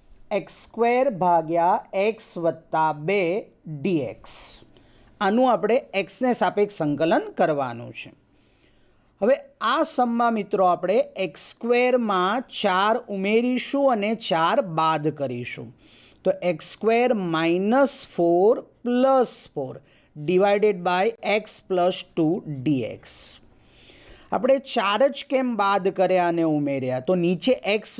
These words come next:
વત્તા બે છે, તો બેનો વર્ગ થશે ચાર. તો ઉપર માઇનસ ચાર અને પ્લસ ચાર આપણે ઉમેરીશું. હવે મિત્રો આને આમ પણ લખી શકાય, એક્સ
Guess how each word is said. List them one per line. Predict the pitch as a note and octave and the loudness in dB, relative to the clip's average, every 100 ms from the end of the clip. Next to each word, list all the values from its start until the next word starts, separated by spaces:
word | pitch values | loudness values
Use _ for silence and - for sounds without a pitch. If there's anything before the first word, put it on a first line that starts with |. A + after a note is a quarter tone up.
| F#3 | -2
વત્તા | F3+ - F3+ D#3+ D3+ | -2 -4 -2 -2 -4
બે | D3+ C3 | -4 -4
છે, | - D#3 - _ _ _ _ _ _ _ _ - | -8 -10 -16 _ _ _ _ _ _ _ _ -4
તો | F#3+ D#3+ | 0 2
બેનો | F3 F#3 A#3+ | 2 2 2
વર્ગ | G3+ G3+ G#3 - | 4 4 0 -4
થશે | F3 - A#3 E4+ - | -4 0 0 0 -2
ચાર. | G#3 C#3+ A#2 A#2 | -2 -2 -6 -6
તો | G3+ F#3 | -2 -2
ઉપર | - G#3 F#3+ E3 | -2 -2 -2 0
માઇનસ | E3 F3+ A#3 B3 - | 0 2 2 0 2
ચાર | G3+ F#3+ | 2 2
અને | D#3 F#3 C4 - | 2 -2 -2 0
પ્લસ | F#3 A3 A#3 - | 4 4 2 -2
ચાર | F3 E3 C3+ | -2 -2 -4
આપણે | C3+ F3 - F3+ | -2 -4 -2 -2
ઉમેરીશું. | E3 C3+ A2+ A2 - G#2 - _ _ _ _ _ _ _ _ _ | -2 -2 -6 -12 -16 -20 -20 _ _ _ _ _ _ _ _ _
હવે | F3+ G#3 | 0 2
મિત્રો | G#3+ G#3+ A3 A3 A3 G#3 | -2 0 2 2 0 -6
આને | G#3 G#3 - G3 | -4 -4 -2 -2
આમ | G3 G3+ | 0 0
પણ | A#3 A3+ | 0 2
લખી | A3+ A3+ A3+ | 0 -2 -2
શકાય, | A3+ G#3+ A3 - F3 | 0 2 2 0 -8
એક્સ | E3+ - | -8 -10